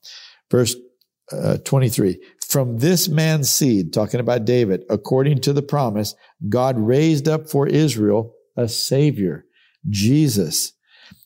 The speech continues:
after John had first preached before, John the Baptist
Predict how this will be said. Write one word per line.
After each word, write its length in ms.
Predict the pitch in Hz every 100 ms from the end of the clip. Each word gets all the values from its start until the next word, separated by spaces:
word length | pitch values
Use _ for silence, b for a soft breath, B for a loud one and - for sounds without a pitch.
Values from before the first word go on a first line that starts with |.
| B -
after 340 | 127 139 151
John 320 | 135 135 143 139
had 180 | 113
first 340 | - 151 127 -
preached 380 | 160 135 90 -
before, 400 | 113 110 135 107
John 320 | - 104 113
the 80 | 123
Baptist 520 | 98 180 - 107